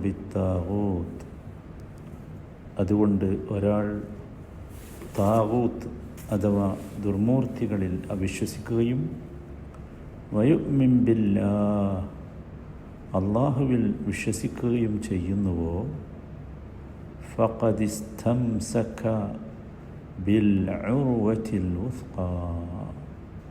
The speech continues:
അവൻ പിടിച്ചിട്ടുള്ളത് ബലമുള്ള ഒരു കയറിലാണ്,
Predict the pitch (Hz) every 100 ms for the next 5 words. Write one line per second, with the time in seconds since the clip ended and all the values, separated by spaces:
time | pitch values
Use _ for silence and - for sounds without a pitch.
0 | - 101 101 101 110 101 107 117 - 104
1 | 101 92 92 90 - - - - - -
2 | - - - - 90 101 117 120 113 104
3 | 98 98 95 - - - - - - 95
4 | 98 - 92 92 95 90 82 78